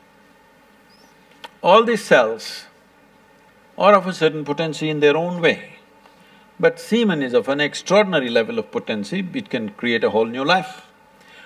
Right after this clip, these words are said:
Well, today you can take an epithelial cell and do a lot of things in a laboratory and maybe we can clone you, all right? So the potential is here also,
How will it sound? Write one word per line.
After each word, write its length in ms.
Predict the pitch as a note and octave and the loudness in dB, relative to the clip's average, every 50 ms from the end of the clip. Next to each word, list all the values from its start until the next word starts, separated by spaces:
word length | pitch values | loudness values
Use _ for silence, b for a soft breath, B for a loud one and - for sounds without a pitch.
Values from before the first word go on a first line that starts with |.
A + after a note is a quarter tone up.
| B B B | B B B
Well, 320 | C3+ D#3+ G#3 A#3 A#3 A3 | 2 6 6 6 6 4
today 300 | F#3 G3+ G#3 G3+ G#3+ G#3 | 0 2 4 4 6 6
you 120 | G3+ G3 | 4 2
can 220 | F3 F3+ F3 F3+ E3 | 0 -2 -4 -2 0
take 180 | F#3 F#3 F3+ | 0 0 0
an 120 | F3+ F3 D#3+ | 0 0 0
epithelial 580 | D#3 D3+ - C#3+ - D#3 D3+ D3 C#3+ C3+ B2+ | 0 -2 -4 -6 -6 -2 0 2 2 0 0
cell 260 | - - D3 D3 D3 D3 | 0 2 2 2 2 2
and 140 | C#3 B2+ | 0 -2
do 80 | A#2+ C3 | -2 -4
a 40 | A#2+ | -2
lot 280 | A2+ A2 B2 C#3 C#3 | 0 2 2 2 2
of 80 | D3 C3 | 0 -4
things 260 | - - C#3+ C3+ A2 | -4 -6 -8 -6 -6
in 120 | B2+ B2+ C3 | -6 -4 -4
a 80 | B2 | 0
laboratory 480 | A#2+ A#2+ A#2+ A2+ A#2 A#2 G#2+ A#2 B2 B2+ | 0 0 0 0 -2 -6 -6 -4 -6 -4
and 180 | B2 A#2 A2+ | -4 -6 -4
maybe 300 | A#2+ C3+ D3 D3 D3 C#3+ | -2 -2 0 2 2 2
we 100 | C3 C3 | 2 2
can 220 | A2 - B2 A#2 G#2 | -2 -4 -4 -6 -4
clone 260 | - A#2 A#2 A#2 A2+ | -2 -2 -2 -2 -2
you, 220 | G#2+ G2 F2 E2 - - - _ - - | -6 -6 -8 -10 -12 -20 -20 _ -14 -10
all 80 | G2 G2 | -6 -2
right? 360 | F#2 G#2 B2 F3 - - - - _ _ _ _ _ _ _ _ _ _ b b b b b b b b | -2 -2 -2 -2 -6 -14 -20 -20 _ _ _ _ _ _ _ _ _ _ b b b b b b b b
So 160 | b - - F#3 | b -2 -2 0
the 140 | E3+ F3+ | 0 0
potential 480 | F3+ - F3 F3 G3+ G#3+ G3 F#3 G#3 G#3 | 0 0 2 2 2 2 4 2 2 2
is 140 | F#3 D3 - | 0 -2 0
here 260 | - D3 F3 G3 F#3 | 2 4 6 8 10
also, 520 | E3+ E3 F3 F3 - - - A2 - - | 10 8 8 6 0 -4 -4 -4 -6 -6